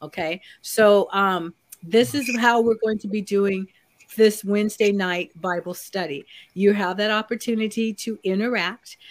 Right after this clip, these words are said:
You have that opportunity sometimes to, um, come in and, and, and I could at any given moment send somebody an invitation and say, "Come and join us on the broadcast." And as we do these, and the only ones I'm going to be doing that are not live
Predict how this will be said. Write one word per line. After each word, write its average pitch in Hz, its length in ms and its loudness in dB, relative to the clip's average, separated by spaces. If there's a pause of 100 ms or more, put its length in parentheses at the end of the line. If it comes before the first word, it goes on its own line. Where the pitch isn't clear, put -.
(160)
You 196 120 0
have 196 240 0
that 214 160 2
opportunity 214 600 -4
sometimes 208 640 -4
to, 214 280 -2 (320)
um, 196 300 -2
come 220 280 -2
in 202 260 2
and, 208 140 -2
and, 185 300 -2
and 185 160 -2
I 185 200 0
could 202 280 -4
at 185 140 -2
any 202 400 -2
given 208 260 2
moment 196 320 -2
send 208 240 -6
somebody 196 400 -2
an 190 120 -4
invitation 196 680 -6
and 196 100 -6
say, 185 280 -4 (260)
"Come 220 240 2
and 226 140 2
join 196 300 -2
us 202 180 -6
on 190 240 -2
the 202 60 -2
broadcast." 165 800 -6 (400)
And 185 340 0
as 185 240 -4
we 202 120 0
do 180 220 -2
these, 165 300 -4 (220)
and 196 120 0
the 202 100 0
only 202 280 -2
ones 226 220 -2
I'm 226 120 -2
going 214 160 -2
to 220 80 0
be 226 160 -4
doing 196 580 -2
that 190 140 -2
are 175 100 -4
not 180 420 -2
live 165 360 -2